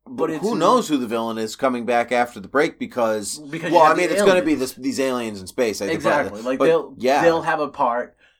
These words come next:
Speaker 2: Yeah.
Speaker 1: Cadmus will have a part. But it's not so much of one plan. It's always like,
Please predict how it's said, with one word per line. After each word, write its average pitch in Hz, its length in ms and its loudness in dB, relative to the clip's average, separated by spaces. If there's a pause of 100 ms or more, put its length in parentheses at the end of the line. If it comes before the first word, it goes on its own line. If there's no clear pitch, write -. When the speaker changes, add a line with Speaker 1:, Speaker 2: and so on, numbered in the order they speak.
(140)
Speaker 2:
Yeah. - 180 -4
Speaker 1:
Cadmus 156 280 -4
will 143 100 -8
have 127 120 -6
a 117 60 -12
part. 113 380 -8 (180)
But 147 120 -2
it's 139 200 -6
not 147 220 -2
so 156 160 -6
much 139 260 -6
of 123 400 -2 (140)
one 131 480 -4
plan. 95 640 -10
It's 127 200 -14
always 139 640 -2
like, 120 380 -2